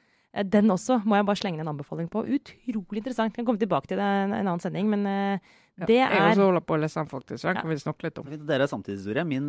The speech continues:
Speaker 3: lille anbefaling er, nå er jeg jo flere år etter egentlig, men nå har jeg begynt å lese i går kveld denne, eh, S-, Sapiens-boka til, eh, Harari, om, som tar for seg menneskehetens historie. Og, eh, snakk om, eh, interessante, mm,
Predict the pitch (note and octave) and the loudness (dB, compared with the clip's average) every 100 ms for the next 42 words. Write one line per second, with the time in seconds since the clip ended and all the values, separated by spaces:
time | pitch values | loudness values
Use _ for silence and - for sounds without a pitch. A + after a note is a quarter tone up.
0 | C#3+ B2 G#2 G#2+ G#2+ G#2 F#2+ G#2+ E3 C#3+ | -2 -2 -2 -2 -2 -4 -6 -4 -2 -2
1 | C3+ G#2 C3 A#2 A2 C3 - - F2 G#2+ | -4 -6 -6 -4 -4 -4 -6 -10 -8 -8
2 | - G2+ G2 A#2+ - - F#2 F2 B2 C#3 | -8 -8 -6 -8 -12 -14 -14 -12 -10 -10
3 | - C3 C3 A#2+ B2 A#2+ A#2 A#2+ F2+ G2+ | -8 -4 -2 -2 0 0 -2 -4 -6 -6
4 | G2+ F#2+ - F#2 F#2+ G2 F#2 - G#2+ F#2+ | -4 -4 -6 -6 -6 -6 -6 -6 -6 -6
5 | F2+ F2 - F#2 F#2 F2+ F#2+ F#2 - - | -6 -8 -8 -8 -8 -8 -12 -14 -18 -20
6 | - - G2 - B2 B2+ - C#3+ - E3+ | -20 -8 -8 -6 -6 -6 -6 -8 -4 -6
7 | - G#2+ G#2 G2+ G2 A2 G#2 G2 C3+ A2 | -6 -6 -6 -6 -6 -4 -4 -2 -4 -4
8 | - G#2+ F#2+ G#2 A2 F#2 - F2 F#2+ A2+ | -8 -8 -6 -4 -4 -6 -10 -10 -8 -8
9 | A#2+ G#2 A#2+ D3+ _ _ _ _ _ _ | -6 -2 0 -2 _ _ _ _ _ _
10 | A#2 A#2+ A#2+ - A2+ A2 A2 A2 A2 - | -2 0 -2 -6 -6 -4 -4 -6 -8 -12
11 | - - - G#2+ G#2+ G#2+ G#2 G#2 G2+ G2 | -14 -16 -10 -6 -4 -4 -4 -4 -6 -8
12 | G2+ - A2 F#2+ F2 F#2 G2 G2 G2 G2+ | -10 -10 -8 -6 -6 -4 -4 -4 -2 -4
13 | G2 G2+ F#2+ F#2+ G2+ | -4 -6 -6 -8 -10